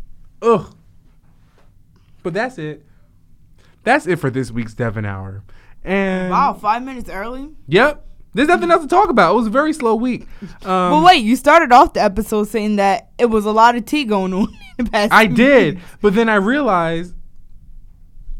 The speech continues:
Speaker 2: It's been very slow for
Speaker 1: It's
Speaker 2: pop
Speaker 1: been very
Speaker 2: culture.
Speaker 1: slow, slow for pop culture. And a lot of the stuff that did go on is something that I'm not necessarily too interested or informed on.
Speaker 2: Let's see.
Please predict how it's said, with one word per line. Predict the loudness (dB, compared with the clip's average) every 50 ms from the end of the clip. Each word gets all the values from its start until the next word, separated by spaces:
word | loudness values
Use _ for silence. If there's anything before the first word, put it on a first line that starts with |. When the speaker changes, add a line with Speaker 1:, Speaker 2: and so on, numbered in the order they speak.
| -10 -14
Speaker 2:
It's | -16 -18 -12
been | -8 -8 -6 -4 -2
very | -2 -2 -2 -4
slow | -8 -10 -10 -8 -8 -8
for | -10 -12
Speaker 1:
It's | -6 -4
Speaker 2:
pop | -4 -4 -2 -2
Speaker 1:
been | -2 -2 -2 -2
very | -4 -4 -4 -4 -6
Speaker 2:
culture. | -8 -8
Speaker 1:
slow, | -8 -10 -10 -10 -12 -16
slow | -10 -8 -8 -8
for | -8 -8
pop | -6 -6 -6 -6
culture. | -8 -10 -10 -10 -8 -8 -8 -6
And | -4 -2 -2 -2 -2 -4 -4
a | -4
lot | -2 -2 -4 -4
of | -8
the | -12
stuff | -10 -8 -8 -8 -8
that | -8 -8 -8 -8 -10 -8
did | -8 -6 -6 -6
go | -6 -4 -4
on | -4 -4 -6 -6 -8
is | -10 -10
something | -12 -12 -12 -10 -10
that | -10 -10 -10
I'm | -10 -10
not | -10 -10 -10
necessarily | -10 -10 -12 -12 -12 -12 -10 -10 -10 -12
too | -14 -14 -16 -16
interested | -16 -16 -16 -16 -18 -18 _ -18 -16 -14 -14
or | -12 -12 -12 -12
informed | -12 -12 -12 -14 -14 -12 -14 -14
on. | -14 -16 -16 -16
Speaker 2:
Let's | -12 -12 -12 -12
see. | -12 -12 -10 -10 -10